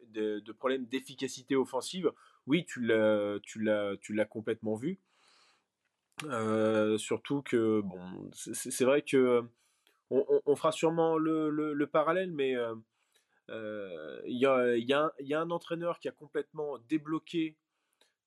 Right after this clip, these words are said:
euh, et ça s'est vu lors des conférences de presse, et t'en as un qui a complètement débloqué, et ça s'est vu sur ses, euh,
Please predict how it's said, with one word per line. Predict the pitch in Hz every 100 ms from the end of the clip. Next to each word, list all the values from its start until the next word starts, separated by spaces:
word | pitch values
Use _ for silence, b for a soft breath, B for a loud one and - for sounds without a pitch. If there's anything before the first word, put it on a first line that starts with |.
| _
euh, | 98 90 73 71 64 73 76 65 67 - -
et | 110
ça | 110 -
s'est | - 131
vu | 120 165 165 _ _ _ _ -
lors | 113 117
des | 120
conférences | 127 131 139 127 120
de | 127
presse, | - 180 -
et | 143 131
t'en | 135
as | 143
un | 156
qui | 127
a |
complètement | - 135 139 143 131
débloqué, | 117 139 139 135 - 175 151
et | 123
ça | 131
s'est | - 123
vu | 160
sur | - 131
ses, | - - 117
euh, | 110 107